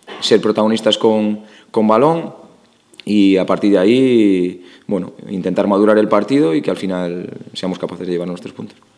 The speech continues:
Es un equipo que, que va, eso, que te juega directo, que te va por fuera, te saca centros, con buen balón parado y, bueno,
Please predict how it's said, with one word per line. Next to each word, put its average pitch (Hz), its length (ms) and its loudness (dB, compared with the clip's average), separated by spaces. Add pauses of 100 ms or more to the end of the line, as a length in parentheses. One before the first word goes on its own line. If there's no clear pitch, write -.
Es - 160 -2
un 113 100 0
equipo 113 340 2
que, 117 760 6
que 113 100 2
va, 110 1000 0
eso, 101 200 -4
que 104 80 -4
te 101 80 0
juega 117 180 2
directo, 143 640 2
que 117 140 -2
te 110 80 2
va 110 120 2
por 113 140 0
fuera, 135 600 0 (100)
te 107 100 -6
saca 107 220 -2
centros, 127 560 -2
con 101 240 -6
buen 104 160 0
balón 98 640 -4 (260)
parado 135 720 -2 (360)
y, 90 560 2
bueno, 87 220 -10